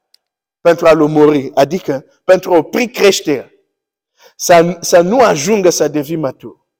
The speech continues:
Iar când a ajuns matur, când chiar a ajuns să aibă impact, să domnească, pentru că peste tot unde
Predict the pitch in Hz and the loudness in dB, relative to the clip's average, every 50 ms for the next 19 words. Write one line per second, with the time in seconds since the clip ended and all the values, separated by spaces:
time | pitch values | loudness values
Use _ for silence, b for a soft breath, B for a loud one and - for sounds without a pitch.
0 | _ _ _ _ _ _ _ _ _ _ _ _ _ _ _ _ _ _ _ b | _ _ _ _ _ _ _ _ _ _ _ _ _ _ _ _ _ _ _ b
1 | b b b - 147 160 180 175 175 - - - 294 311 285 220 220 190 180 156 | b b b -6 0 0 0 0 -2 -8 -8 -6 -4 -2 0 2 2 2 2 2
2 | 139 180 277 254 - - 170 156 135 131 - - 117 92 80 _ _ _ _ _ | 0 -4 -4 -4 -4 -4 -2 -2 -2 -4 -4 -10 -12 -12 -12 _ _ _ _ _
3 | _ _ _ _ _ _ _ _ _ _ _ _ _ _ _ _ _ _ _ _ | _ _ _ _ _ _ _ _ _ _ _ _ _ _ _ _ _ _ _ _
4 | _ _ _ _ _ _ _ _ _ _ _ _ _ _ b b b b b b | _ _ _ _ _ _ _ _ _ _ _ _ _ _ b b b b b b
5 | b _ _ _ - 190 233 247 233 - - - 262 269 254 294 302 - - - | b _ _ _ -2 0 0 0 0 -4 -6 0 4 4 4 4 2 -2 -4 -2
6 | 165 165 160 151 131 127 160 196 214 240 240 - - - - - 151 147 147 143 | 0 2 2 0 0 -2 -2 -2 0 -2 -4 -6 -10 -10 -8 -6 -4 -4 -4 -6
7 | 147 151 131 - - - - 170 202 196 185 147 165 156 151 143 - - 170 147 | -8 -12 -18 -20 -14 -4 0 2 2 2 2 2 -2 -2 -2 -4 -8 -6 -6 -6
8 | - - - _ - - - _ _ _ _ _ _ _ _ _ _ _ _ _ | -6 -8 -18 _ -20 -20 -20 _ _ _ _ _ _ _ _ _ _ _ _ _
9 | _ _ _ _ _ _ _ _ _ _ - - _ _ _ _ - - - 156 | _ _ _ _ _ _ _ _ _ _ -20 -20 _ _ _ _ -10 -2 0 0
10 | 139 139 131 151 147 147 151 165 156 139 120 - - 113 101 - 123 120 - 135 | 0 2 0 -2 -2 0 0 0 0 0 -2 -6 -12 -12 -10 -8 -8 -6 -6 -6
11 | 123 - 147 143 - - 143 - 196 180 175 - 175 165 143 135 139 143 - | -4 -2 -2 -2 -2 -4 -4 -2 -2 -2 -2 -2 -8 -6 -4 -4 -4 -6 -8